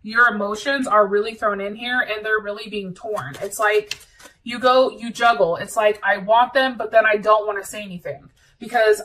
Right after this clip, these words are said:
I'm the Queen of Swords." Like, emotionally, I need to be detached. The problem is, emotionally, you're not detached because you do have that Five of Cups. And that Five of Cups did come because it's like you do feel a level of loss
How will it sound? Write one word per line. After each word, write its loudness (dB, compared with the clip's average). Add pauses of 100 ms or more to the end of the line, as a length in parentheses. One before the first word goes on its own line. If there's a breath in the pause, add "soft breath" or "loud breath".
I'm 2
the -2
Queen -8
of -10
Swords." -6
Like, 0 (160)
emotionally, -4
I -4
need -12
to -10
be -12
detached. 0 (300 soft breath)
The -6
problem 2
is, -6
emotionally, -4
you're -4
not 4
detached -2
because -4
you -14
do -12
have -2
that -4
Five -2
of -14
Cups. -6 (680 loud breath)
And 2
that 2
Five 4
of -10
Cups 0
did -4
come -4 (440 soft breath)
because -2
it's -10
like -2 (280)
you 0
do -2
feel -4
a -4
level -2
of -8
loss -2